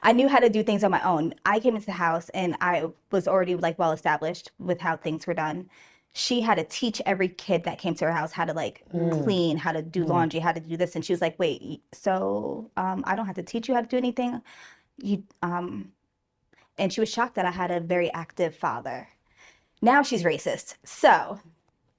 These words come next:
Speaker 1: yeah.
Speaker 2: What's the wildest request that you have gotten as a cuckoldress?
Speaker 1: Oh, pooping on someone.
Speaker 2: Oh, okay.
Speaker 1: I won't poop on someone.
Speaker 2: You won't do that?
Speaker 1: No.
Speaker 2: But everything else is pretty much fair game?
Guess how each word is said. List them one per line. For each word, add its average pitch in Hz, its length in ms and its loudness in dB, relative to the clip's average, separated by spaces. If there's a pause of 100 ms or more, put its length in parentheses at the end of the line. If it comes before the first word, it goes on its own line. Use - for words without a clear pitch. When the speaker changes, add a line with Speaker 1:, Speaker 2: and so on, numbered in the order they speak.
(280)
Speaker 1:
yeah. 175 200 0 (1200)
Speaker 2:
What's 190 200 0
the 220 100 4
wildest 170 360 0
request 151 340 -4
that 131 160 -8
you 139 80 -4
have 135 400 -6
gotten 120 300 -2
as 110 160 -6
a 113 80 -10
cuckoldress? 127 800 -12
Speaker 1:
Oh, 180 160 0
pooping 180 380 -6
on 185 180 -6
someone. 196 640 -8 (100)
Speaker 2:
Oh, 156 140 -2
okay. 107 180 -12 (320)
Speaker 1:
I 190 80 -2
won't 185 200 -6
poop - 220 -16
on 208 220 -12
someone. - 500 -14 (140)
Speaker 2:
You - 80 -20
won't 104 160 -12
do 98 80 -12
that? - 240 -18
Speaker 1:
No. - 420 -6 (400)
Speaker 2:
But 127 160 -14 (500)
everything 110 440 -6
else 107 180 -10
is 98 100 -20 (160)
pretty 117 200 -6
much 113 240 -8 (120)
fair 113 160 -10
game? 120 300 -12